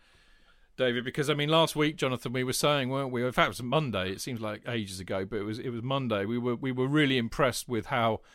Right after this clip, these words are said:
Chelsea played against, um, Palace, and we were saying, apart from the fact that we were playing in sky blue or whatever weird colour they call it, um, <laughs> there was, there was,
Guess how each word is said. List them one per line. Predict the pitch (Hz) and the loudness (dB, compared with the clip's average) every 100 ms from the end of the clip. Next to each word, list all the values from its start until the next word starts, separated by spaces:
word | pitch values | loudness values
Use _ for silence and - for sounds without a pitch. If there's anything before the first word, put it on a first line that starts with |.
| - - _ | -20 -20 _
Chelsea | - 139 120 - | -2 0 0 -4
played | 110 135 120 | -2 0 2
against, | 110 127 113 104 - - | 2 0 0 -4 -12 -10
um, | 123 117 113 107 101 | -4 0 0 -2 -4
Palace, | - 156 110 - - | 2 4 4 -2 -6
and | 113 | -2
we | 123 | -2
were | 117 | -2
saying, | - 139 120 101 - - - | 0 2 2 -2 -6 -18 -18
apart | - 151 143 | 2 4 4
from | 131 | 2
the | |
fact | - 120 | 2 2
that | |
we | 117 | 2
were | 113 | 0
playing | 143 117 110 | 2 2 0
in | |
sky | 101 - 123 110 | -4 -2 0 0
blue | 107 120 107 92 117 | 2 2 2 -2 -6
or | 98 | -4
whatever | 104 107 104 95 | -2 0 -2 -4
weird | 107 110 104 101 - | -4 -2 0 0 -2
colour | - 107 | -4 -4
they | 95 90 | -4 -6
call | - 101 98 | -4 -2 -2
it, | - - - - _ - | -6 -16 -20 -20 _ -2
um, | 131 131 131 - | 2 4 2 0
<laughs> | |
there | 160 165 | 4 6
was, | 160 139 | 6 4
there | 175 165 | 6 8
was, | 160 - | 6 2